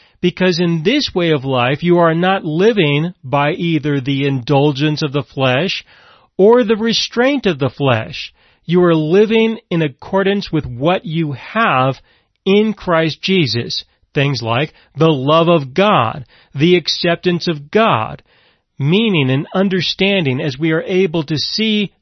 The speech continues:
the world and see circumstances and understand things through His eyes. Purpose through our relationship with God as He defines for us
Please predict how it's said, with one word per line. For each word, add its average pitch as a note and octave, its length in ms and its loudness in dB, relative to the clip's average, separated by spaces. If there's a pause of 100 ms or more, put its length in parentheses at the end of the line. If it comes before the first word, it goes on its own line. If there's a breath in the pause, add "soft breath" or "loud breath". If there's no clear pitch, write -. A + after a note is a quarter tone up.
the D3+ 160 2
world D3 540 4
and D#3 220 -2
see F3 200 -4
circumstances C#3 920 -4
and D3 140 -4
understand F#3+ 680 -2
things B2 360 -2 (360 loud breath)
through F#3 240 2
His F#3 360 2
eyes. C#3 640 -2 (520 soft breath)
Purpose E3+ 640 0
through E3+ 180 0
our E3+ 140 2
relationship E3+ 800 -2
with D#3+ 180 -2
God F3+ 300 0
as C3+ 120 -2
He F#3 160 -2
defines F#3 600 -2
for - 260 -4
us E3+ 340 0